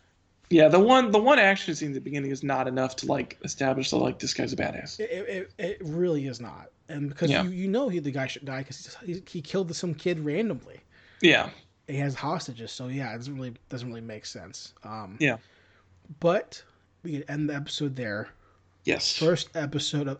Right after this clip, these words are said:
Speaker 2: eighties Action Movie Month.
Speaker 1: Yes.
Speaker 2: In the bank. We'll see y'all back next week for part two.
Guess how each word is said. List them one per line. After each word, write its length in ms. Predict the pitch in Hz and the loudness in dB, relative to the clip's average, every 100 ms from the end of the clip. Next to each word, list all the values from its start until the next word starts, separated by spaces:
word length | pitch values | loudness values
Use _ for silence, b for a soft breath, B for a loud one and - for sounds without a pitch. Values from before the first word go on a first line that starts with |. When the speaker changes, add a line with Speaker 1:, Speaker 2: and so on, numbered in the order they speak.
| - | -6
Speaker 2:
eighties 360 | 143 139 151 | -2 0 0
Action 480 | 135 123 127 - 120 | -2 -4 -4 -4 -6
Movie 240 | 120 120 120 | -6 -8 -8
Month. 440 | 117 110 110 - _ _ _ _ _ | -8 -10 -12 -18 _ _ _ _ _
Speaker 1:
Yes. 420 | 151 135 - - | 0 0 0 -2
Speaker 2:
In 120 | 151 175 | 0 0
the 80 | |
bank. 500 | 160 147 135 131 123 - b b b b - | 2 0 0 -2 -8 -16 b b b b -12
We'll 80 | - | -8
see 200 | - 156 | -2 2
y'all 220 | 180 175 | 2 0
back 280 | 143 123 123 | -2 -4 -2
next 380 | 131 135 - - | -2 -2 -4 -6
week 180 | 127 | -6
for 160 | - - | -6 -14
part 360 | - 143 127 - | -6 -6 -4 -4
two. 500 | - 208 208 214 | 2 4 6 4